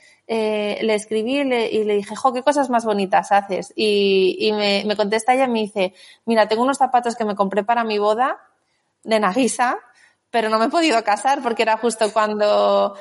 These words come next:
no, me dijo, "Me he comprado los zapatos de mi boda de Nagisa", y le dije, "Ay, pues mándame una foto de la boda", y me dijo, "No, no, pero si es que no, no, no me he podido casar por el, por el covid", y aún así cogió un día y me mandó, se vistió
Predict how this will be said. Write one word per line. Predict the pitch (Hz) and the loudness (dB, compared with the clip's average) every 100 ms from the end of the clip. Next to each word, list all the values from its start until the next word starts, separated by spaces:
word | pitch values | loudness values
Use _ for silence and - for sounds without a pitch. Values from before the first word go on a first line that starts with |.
| - | -4
no, | 240 220 | -4 -2
me | 254 262 | 0 0
dijo, | 254 247 214 | 2 0 0
"Me | 254 | -2
he | 277 | 0
comprado | 320 320 | 0 0
los | 330 | 0
zapatos | 302 277 294 | 0 0 -2
de | 285 | -2
mi | |
boda | 254 262 | 0 2
de | 277 | 2
Nagisa", | 233 233 233 | 0 0 -2
y | |
le | 208 | -4
dije, | 190 208 | -2 -2
"Ay, | |
pues | 262 240 | -2 -2
mándame | 233 247 | -2 0
una | 285 | 0
foto | 254 240 226 | -2 -2 -2
de | |
la | 208 190 | 0 2
boda", | 202 233 | 0 0
y | 214 | 0
me | 202 | -2
dijo, | 196 214 | -2 0
"No, | 220 247 | 0 0
no, | 269 | -4
pero | 277 277 | -4 -8
si | 254 | -8
es | 254 | -6
que | 277 | -4
no, | 277 262 | -2 -2
no, | 247 247 240 | -2 -2 0
no | |
me | 240 | 0
he | 262 | 0
podido | 277 254 | 2 0
casar | 240 233 269 269 | 0 0 0 0
por | 269 | 0
el, | 254 254 - 143 | 0 0 -2 -2
por | 143 269 | 0 0
el | 240 | 0
covid", | 277 302 294 | 0 0 0
y | 277 | 0
aún | 254 | 0
así | 262 269 277 | 0 -2 -2
cogió | 330 349 | -2 0
un | 330 | 0
día | 294 311 | 2 0
y | |
me | 294 | 2
mandó, | 254 233 247 302 | 0 2 2 0
se | 330 262 | 0 0
vistió | 240 240 - 269 | 0 -2 -2 0